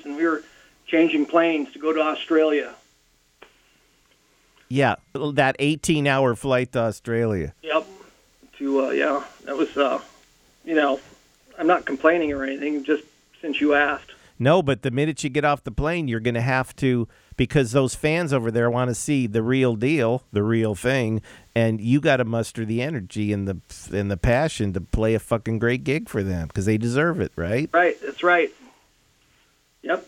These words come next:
Speaker 1: you have to deliver.
Speaker 2: Jim, are you a watermelon farmer?
Speaker 1: Negative.
Speaker 2: Neg- <laughs>
Speaker 1: Negative, sir.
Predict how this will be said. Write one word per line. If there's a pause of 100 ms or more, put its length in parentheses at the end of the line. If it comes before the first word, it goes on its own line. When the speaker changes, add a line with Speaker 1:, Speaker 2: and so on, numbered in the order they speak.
Speaker 1:
you
have
to
deliver. (2250)
Speaker 2:
Jim,
are
you
a
watermelon
farmer? (1120)
Speaker 1:
Negative. (600)
Speaker 2:
Neg- (520)
<laughs>
Speaker 1:
Negative,
sir.